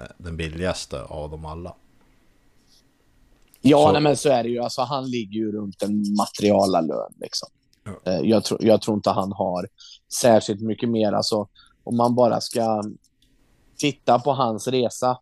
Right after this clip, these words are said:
Speaker 2: Eh, han går från, vad är det, bruten nacke till att spela i S H L, liksom. Eh,
Speaker 1: Ja, S H L-debut nu som
Speaker 2: så
Speaker 1: trettioåring.
Speaker 2: om,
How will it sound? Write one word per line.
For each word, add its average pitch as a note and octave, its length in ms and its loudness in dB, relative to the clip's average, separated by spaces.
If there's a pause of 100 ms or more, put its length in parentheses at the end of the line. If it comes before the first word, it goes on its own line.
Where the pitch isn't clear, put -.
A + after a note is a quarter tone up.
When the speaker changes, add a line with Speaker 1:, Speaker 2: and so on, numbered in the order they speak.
(600)
Speaker 2:
Eh, G#2 420 -6
han B2 220 -2
går B2 140 2
från, A2+ 220 -2
vad A2 140 0
är G#2 60 0
det, A2+ 80 0
bruten A#2+ 600 -2
nacke B2 420 -4
till B2 220 -4
att A2 80 -4
spela G#2+ 380 -2
i - 20 -4
S G#2 200 -6
H A2+ 100 -2
L, A#2 240 -2
liksom. - 320 -12 (500)
Eh, G#2 140 0
Speaker 1:
Ja, - 340 -2 (100)
S G#2 240 2
H A2 60 6
L-debut F#2+ 720 0
nu F#2 280 -6 (600)
som E2+ 640 -6
Speaker 2:
så - 80 0
Speaker 1:
trettioåring. F2+ 440 2
Speaker 2:
om, C#3+ 220 6